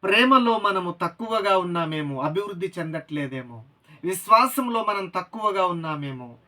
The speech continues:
విశ్వాసం అభివృద్ధి చెంద-, లో అభివృద్ధి చేయాలని దేవుడు ఆశపడుతూ ఉన్నాడు. అంతేకాకుండా ప్రేమలో మనలను అభివృద్ధి చేయాలని దేవుడు ఆశపడుతూ ఉన్నాడు.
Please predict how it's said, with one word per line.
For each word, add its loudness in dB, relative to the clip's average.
విశ్వాసం 4
అభివృద్ధి -2
చెంద-, -6
లో 0
అభివృద్ధి -2
చేయాలని -2
దేవుడు -2
ఆశపడుతూ -8
ఉన్నాడు. -10
అంతేకాకుండా -8
ప్రేమలో 4
మనలను -2
అభివృద్ధి -2
చేయాలని -4
దేవుడు -8
ఆశపడుతూ -12
ఉన్నాడు. -14